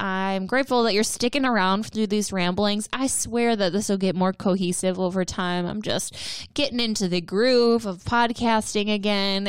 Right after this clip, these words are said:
and trying to do a little more freestyle and not necessarily stick to just one issue per podcast, but, you know, we'll see how this evolves. I'm open to it. I'm open to your feedback. I want to provide a service that,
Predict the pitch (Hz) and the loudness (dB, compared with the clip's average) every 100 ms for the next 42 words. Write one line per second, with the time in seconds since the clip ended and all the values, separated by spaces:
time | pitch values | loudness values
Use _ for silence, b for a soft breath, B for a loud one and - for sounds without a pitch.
0 | - 202 202 208 214 - 262 285 359 330 | -4 -4 -2 -2 -4 -2 -2 -2 -4 -2
1 | 302 294 285 285 277 - 247 285 - 208 | 0 2 2 0 -2 -2 -2 -2 0 0
2 | 196 190 180 170 - 202 196 196 196 196 | 2 2 0 -2 -2 0 -2 -2 -4 -8
3 | B B B - 208 190 214 247 - 220 | B B B -2 -2 0 -2 -2 -2 0
4 | 226 220 233 - 226 220 202 - 196 190 | 2 2 0 -2 -4 -2 -2 0 0 0
5 | 190 - 185 - 165 - - 214 - 233 | 0 0 -2 -2 -4 -2 -4 -4 -2 -2
6 | 233 - - 254 - - 311 311 311 330 | -2 -4 -4 -4 -4 -8 -6 -6 -8 -12
7 | _ _ - B B B B B - 302 | _ _ -18 B B B B B -2 0
8 | - 240 240 214 190 - 180 170 143 190 | 0 0 2 2 0 -2 -2 0 0 -2
9 | - 208 - - 220 233 220 240 220 208 | -4 -4 -2 -2 0 -2 -2 2 2 2
10 | 185 180 - 180 - 165 180 - 262 247 | 2 0 0 -4 -4 -8 -10 -8 -6 -4
11 | 254 233 226 214 220 - B B B 208 | 0 2 2 0 -2 -14 B B B -2
12 | 190 190 190 190 185 180 - 208 196 202 | 0 0 -2 0 0 0 0 -2 2 2
13 | 196 202 - - 190 185 196 202 - - | 2 0 -4 -10 -8 -4 -2 -2 -4 -10